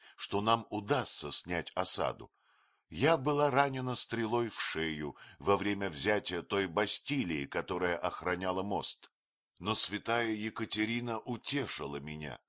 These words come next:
и я исцелилась в пятнадцать дней. Мне не пришлось даже покинуть седло и прервать работу. Знала ли ты накануне, что ты будешь ранена?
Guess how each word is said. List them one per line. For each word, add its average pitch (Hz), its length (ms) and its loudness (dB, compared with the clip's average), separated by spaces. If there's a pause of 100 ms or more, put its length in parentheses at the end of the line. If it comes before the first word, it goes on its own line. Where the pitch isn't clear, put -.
(520)
и 95 80 0
я 107 320 4
исцелилась 101 1000 -2
в - 140 -18
пятнадцать 139 840 -4
дней. 87 360 -6 (280)
Мне 110 220 0
не 127 100 -2
пришлось 131 540 -2
даже 135 300 2
покинуть 147 540 0
седло 131 560 0 (160)
и 101 140 -2
прервать 113 580 2
работу. 113 600 -2 (880)
Знала 110 640 4
ли 160 180 0
ты 160 260 0
накануне, 139 840 4 (160)
что - 340 2
ты 214 200 0
будешь 175 480 0
ранена? 71 760 4